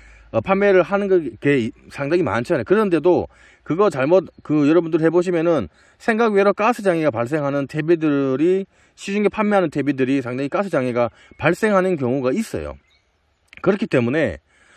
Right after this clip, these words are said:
너무 업체 말만 믿지 마시고 기본적으로 이 주 정도는,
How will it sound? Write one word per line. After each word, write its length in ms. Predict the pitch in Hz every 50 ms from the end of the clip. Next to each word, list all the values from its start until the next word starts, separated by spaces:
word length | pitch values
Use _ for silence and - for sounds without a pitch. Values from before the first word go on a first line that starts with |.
| _ _ _
너무 320 | - 98 113 120 143 170 175
업체 240 | 202 202 - 247
말만 320 | 208 180 147 143 143 135 107
믿지 220 | 107 110 - -
마시고 600 | 135 98 92 120 151 - 233 202 160 107 82 73 - _ _ _ _ _ _
기본적으로 680 | _ - 135 139 143 135 110 107 101 95 110 117 117 107
이 220 | 98 107 139 170
주 180 | 170 185 196 185
정도는, 640 | 160 127 110 101 104 107 107 131 139 117 90 71